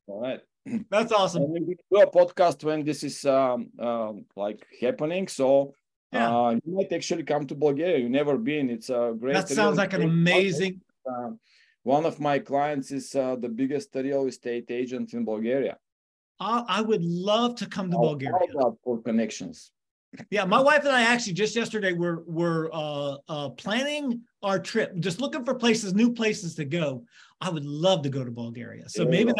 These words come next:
Speaker 2: that, that would be an
Speaker 1: All right.
Speaker 2: awesome trip.
Speaker 1: It's in the books. Then we will
Speaker 2: I
Speaker 1: go
Speaker 2: love it.
Speaker 1: together.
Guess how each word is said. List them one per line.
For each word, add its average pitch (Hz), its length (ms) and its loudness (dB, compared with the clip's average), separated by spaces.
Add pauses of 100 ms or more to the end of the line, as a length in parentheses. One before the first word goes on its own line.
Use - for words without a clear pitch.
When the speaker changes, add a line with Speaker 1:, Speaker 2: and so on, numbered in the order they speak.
Speaker 2:
that, - 180 -12
that 202 120 -8
would 170 120 -4
be 170 100 0
an 127 60 2
Speaker 1:
All 110 80 6
right. 131 100 4
Speaker 2:
awesome 165 260 0 (240)
trip. - 220 -4 (400)
Speaker 1:
It's 131 320 2
in 180 160 4
the 180 80 8
books. - 500 2
Then 139 440 0 (100)
we 120 160 -2
will 165 200 0
Speaker 2:
I 147 60 0
Speaker 1:
go 151 80 4
Speaker 2:
love 165 140 0
it. 131 40 -2
Speaker 1:
together. 113 280 -2